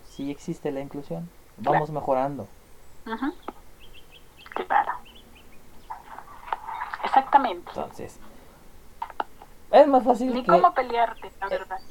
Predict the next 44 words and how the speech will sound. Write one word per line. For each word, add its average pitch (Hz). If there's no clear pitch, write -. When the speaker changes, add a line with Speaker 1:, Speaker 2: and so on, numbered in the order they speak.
Speaker 1:
es 339
más 311
fácil 226
que 156
el 156
grupo 180
de 139
cieguitos 170
que 143
por -
ahí 180
se 185
va 151
a 160
llamar 156
algo 160
de 123
narco 135
ciego, 139
no 135
sé 139
qué. -
Con 131
su 135
idea 147
de 147
que 127
están 160
ahí 160
ya 156
viendo 147
la 120
serie 165
del 123
Chapo. -
Me 127
Speaker 2:
Sí, 131
Speaker 1:
agarre 156
Speaker 2:
¿no? 123
Speaker 1:
ahí 143
a 131
balazos 143
con -
unos, -